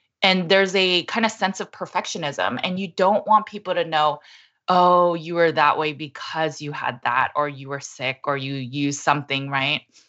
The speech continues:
And so it was very prideful for me, honestly, to share about it. But I just got to a point where I'm like, "I don't care. If this is what, if my journey will help someone, um,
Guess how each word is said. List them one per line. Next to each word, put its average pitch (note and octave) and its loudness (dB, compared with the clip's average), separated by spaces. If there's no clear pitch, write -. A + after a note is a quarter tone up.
And F3+ -2
so F#3 6
it F#3 0
was G#3 2
very F3+ 2
prideful C#3+ -6
for - -6
me, C#3 -6
honestly, C#3+ 0
to C#3 -14
share C#3+ 0
about A#2+ 2
it. G#2+ -2
But F#3 2
I F#3 4
just - -12
got E3+ -4
to F#3+ -10
a F3 -10
point E3 -10
where D3+ -2
I'm D3+ -4
like, C#3+ -10
"I D3+ -6
don't F3 -8
care. C3 -4
If D#3+ -4
this A3+ -2
is D#4+ -8
what, D#3+ 2
if F#3+ -6
my G#3+ 2
journey F3+ -4
will D#3 -2
help D3+ -2
someone, E3 -2
um, E3 4